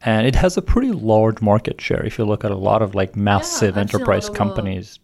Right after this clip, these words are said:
Speaker 1: use
Speaker 2: yeah,
Speaker 1: it.
Speaker 2: job posts with Taleo. Yeah.
Speaker 1: Exactly, right? But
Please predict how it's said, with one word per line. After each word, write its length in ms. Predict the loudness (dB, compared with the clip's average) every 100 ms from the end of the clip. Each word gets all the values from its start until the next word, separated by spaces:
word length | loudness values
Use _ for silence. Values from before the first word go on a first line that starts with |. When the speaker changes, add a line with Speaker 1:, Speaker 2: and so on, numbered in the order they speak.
| -10
Speaker 1:
use 340 | -2 0 2
Speaker 2:
yeah, 80 | 0
Speaker 1:
it. 200 | 0 -4 -20 -18
Speaker 2:
job 180 | -16 -16 -20
posts 280 | -20 _
with 220 | -20 -20 -20 _
Taleo. 560 | _ -20 -20 -20 -20 -4
Yeah. 60 | -2
Speaker 1:
Exactly, 580 | 2 2 2 -2 -8 -2
right? 400 | 2 0 -2 -2
But 800 | 2 4 4 2 0 -4 -12